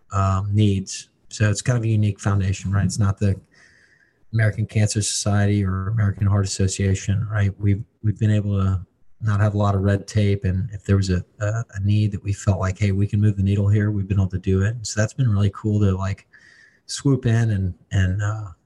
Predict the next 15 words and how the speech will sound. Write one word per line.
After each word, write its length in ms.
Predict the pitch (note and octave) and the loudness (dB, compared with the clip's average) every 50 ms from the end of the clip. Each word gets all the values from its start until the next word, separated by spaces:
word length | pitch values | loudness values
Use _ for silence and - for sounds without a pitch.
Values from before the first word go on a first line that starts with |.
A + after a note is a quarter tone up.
| _ - - | _ -12 -4
make 200 | A2+ A#2 A2+ - | -2 -2 -2 0
an 60 | A2+ | 0
impact, 520 | G#2+ G#2 - A2+ G#2+ G2 F#2+ F#2+ - - - - F3 - - - - - - - _ - - - - - | 0 2 2 0 0 0 -2 -4 -6 -10 -12 -12 -12 -12 -16 -20 -20 -20 -20 -16 _ -8 -8 -8 -8 -4
um, 580 | - G#2+ G#2 G2+ G2 G2 F#2+ F#2+ F#2+ G#2+ A2+ - - - | -2 0 2 2 2 0 0 -2 -4 -6 -8 -10 -6 -2
in 120 | A#2 A2 | 0 0
a 60 | G#2+ | 0
lot 260 | G2+ G2+ G#2+ A2 A2 G#2+ | 2 2 2 2 0 0
of 60 | G2 | 0
different 300 | A2 G#2 - A2 G2 F#2+ | -2 -2 -2 -2 -2 0
areas. 520 | A2+ A2+ A#2 A2+ A2+ A2 G#2+ G#2+ - - - _ _ _ _ - | 0 0 2 2 2 2 0 -2 -4 -8 -12 _ _ _ _ 0
<clears throat> 100 | - - - - - - - - _ _ _ _ _ - - - - _ _ _ _ _ _ _ - - - _ - | 2 4 4 2 2 -2 -8 -14 _ _ _ _ _ -20 -20 -20 -20 _ _ _ _ _ _ _ -20 -20 -14 _ -4
And 280 | A2 A2 A2 A2 A2 | -2 -2 -2 -2 -2
for 100 | - A#2 | -2 -2
me, 440 | A#2+ C3+ D#3 E3 D#3+ D#3+ D3+ B2 - - _ | 0 2 2 2 2 2 0 -2 -6 -8 _
um, 360 | - A#2 A2+ A2 A2 G#2+ G#2 | 0 0 2 2 2 0 -2